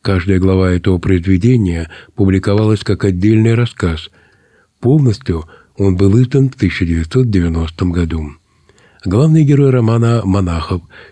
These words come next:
чувствует полную растерянность перед мутностью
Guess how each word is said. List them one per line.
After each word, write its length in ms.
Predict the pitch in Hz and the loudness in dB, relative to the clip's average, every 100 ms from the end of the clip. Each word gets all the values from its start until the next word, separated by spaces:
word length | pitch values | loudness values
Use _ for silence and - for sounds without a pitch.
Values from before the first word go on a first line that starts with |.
| _ | _
чувствует 560 | - 131 - 135 127 - | -2 0 2 2 2 0
полную 400 | - 127 131 127 | 0 4 4 2
растерянность 680 | 113 - 113 120 117 113 - | 0 0 0 2 2 0 -2
перед 280 | 107 95 87 | 0 2 2
мутностью 720 | 95 127 127 117 - 113 110 | 2 0 0 -2 0 2 2